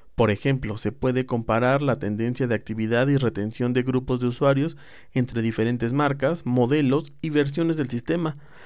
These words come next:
Además, puede comparar la diferencia entre conversión de eventos de embudo entre diferentes atributos de usuario y diferentes públicos. Además de un análisis de comparación multidimensional,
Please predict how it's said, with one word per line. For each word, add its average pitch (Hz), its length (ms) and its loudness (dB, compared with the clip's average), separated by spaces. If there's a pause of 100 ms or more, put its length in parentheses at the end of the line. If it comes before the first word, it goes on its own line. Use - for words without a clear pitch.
(120)
Además, 117 440 2
puede 151 200 4
comparar 120 400 2
la 139 120 2
diferencia 123 560 -2
entre 131 200 -2
conversión 110 500 -2
de 131 80 0
eventos 131 440 0
de 110 320 -2 (220)
embudo 135 600 0
entre 120 260 -2
diferentes 135 480 -2
atributos 131 560 -4
de 120 80 0
usuario 139 460 2 (460)
y 165 120 2
diferentes 131 540 2
públicos. - 600 0 (920)
Además 123 380 4
de 151 60 2
un 143 120 0
análisis 139 480 2
de 127 80 0
comparación 107 500 -2
multidimensional, 120 960 0